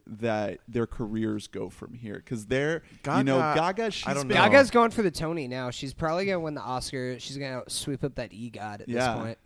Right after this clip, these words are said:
Speaker 1: I th-, I mean, but I think it's more than that, you know, because it's not just about winning four awards and checking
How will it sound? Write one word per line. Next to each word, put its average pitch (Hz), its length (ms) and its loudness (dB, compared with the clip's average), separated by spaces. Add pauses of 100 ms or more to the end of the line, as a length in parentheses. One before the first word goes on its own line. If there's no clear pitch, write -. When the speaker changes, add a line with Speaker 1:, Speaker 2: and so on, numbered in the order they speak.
Speaker 1:
I 147 100 2
th-, 147 140 -12
I 156 80 4
mean, 147 380 -2
but 123 280 2 (420)
I 131 100 2
think 214 220 -4
it's - 180 -8
more 117 360 -2
than 104 240 -6
that, 57 300 -12
you 110 160 -4
know, 110 200 -2
because 117 480 -6 (1040)
it's 135 260 -6
not 147 260 -2
just 123 480 0
about 110 520 2 (320)
winning 113 340 -2
four 107 300 0
awards 107 500 2
and 101 120 -4
checking 104 540 -6